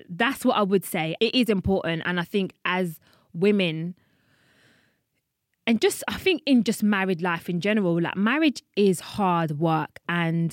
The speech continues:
especially when you are, have a calling on your marriage and we, and you're a Christian as well, because we know that the enemy doesn't like marriages. So the enemy will f-, throw everything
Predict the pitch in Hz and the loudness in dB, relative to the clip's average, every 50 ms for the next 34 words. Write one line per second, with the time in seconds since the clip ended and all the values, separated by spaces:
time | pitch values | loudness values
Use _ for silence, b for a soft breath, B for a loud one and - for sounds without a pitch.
0 | - _ - 170 - - - 269 277 - - 330 320 294 285 240 214 233 226 220 | -4 _ -6 -6 -4 -2 -2 -2 -2 0 0 2 2 2 2 4 4 4 4 4
1 | 214 208 196 190 196 196 185 185 - - 160 170 170 170 165 165 160 160 160 160 | 4 4 4 2 2 2 2 0 0 0 0 2 2 2 2 2 2 2 0 -2
2 | 160 - - _ - - - 214 202 170 175 - - - - 226 214 208 208 190 | -4 -6 -10 _ -14 -4 0 0 2 2 2 0 -2 0 4 6 6 6 6 4
3 | 180 165 131 165 170 170 170 160 165 165 160 160 156 156 147 143 156 - - - | 2 2 0 0 0 0 0 0 0 -2 -2 -2 -4 -4 -6 -10 -12 -14 -18 -16
4 | _ - 160 156 156 156 156 160 160 160 156 147 - _ _ _ _ _ _ - | _ -8 -8 -6 -6 -4 -4 -4 -4 -4 -6 -8 -12 _ _ _ _ _ _ -8
5 | 175 160 190 190 190 - - 180 185 180 185 175 165 156 - - 220 - - - | -4 0 0 0 0 0 0 2 2 4 4 2 2 0 -2 -4 -4 -4 -4 -4
6 | - 180 170 165 147 151 175 160 151 147 - 175 160 156 202 196 196 190 190 175 | -2 -2 0 0 0 0 -2 -2 -2 -2 -2 -2 -2 0 0 0 2 2 0 0
7 | 156 - 147 165 - 175 175 180 175 170 165 151 175 160 165 160 151 165 165 165 | -2 -4 -4 -4 -2 0 0 2 2 2 0 0 -2 -2 -2 -2 -2 -2 -2 -4
8 | 160 - - 160 147 151 156 151 - 156 151 - - - 180 170 165 - - - | -4 -6 -6 -6 -6 -4 -6 -6 -6 -6 -8 -6 -4 -2 0 0 0 -2 -2 0
9 | 196 - 226 233 226 220 214 208 196 170 180 180 180 175 175 175 170 - - _ | 0 2 4 4 6 6 6 4 4 4 4 6 6 6 6 4 2 0 -4 _
10 | - - - - _ _ _ _ _ _ _ _ - - 208 202 190 185 185 - | -20 -20 -20 -20 _ _ _ _ _ _ _ _ -6 -2 0 2 4 2 2 0
11 | _ - 208 220 190 190 - - 175 | _ 0 0 0 0 0 -2 -4 -6